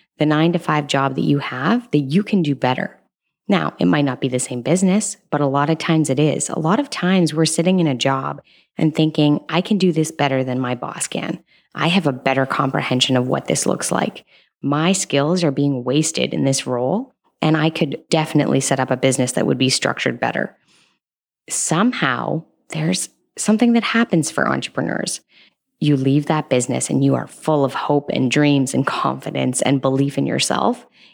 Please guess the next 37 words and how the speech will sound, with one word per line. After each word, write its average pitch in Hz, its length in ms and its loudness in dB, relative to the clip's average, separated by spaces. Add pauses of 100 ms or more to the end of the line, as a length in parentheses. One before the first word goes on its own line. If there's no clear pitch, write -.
(200)
and 147 380 2
you 135 600 -2 (280)
open 143 260 0
up 202 160 -2
the 180 60 2
doors 139 320 2
to - 120 -4
your 127 100 0
business. - 500 -6
Now, 127 100 0
for 127 160 -4
a 151 80 0
lot 156 240 0
of 135 100 -2
us, - 200 -2
that 135 180 -2
is 139 320 2
you 135 140 2
open 135 180 0
up 131 140 -2
your 127 100 2
laptop 139 500 -2
at 139 140 -6
home 139 460 0 (420)
on 135 140 2
your 123 100 -4
kitchen 139 320 0
table 117 600 -2 (640)
and 139 200 2
you 120 460 -2
start - 400 -2
deciding 127 460 0
on 127 160 0
things 135 340 2
like 135 360 -4 (360)
a 190 80 0
name 196 580 2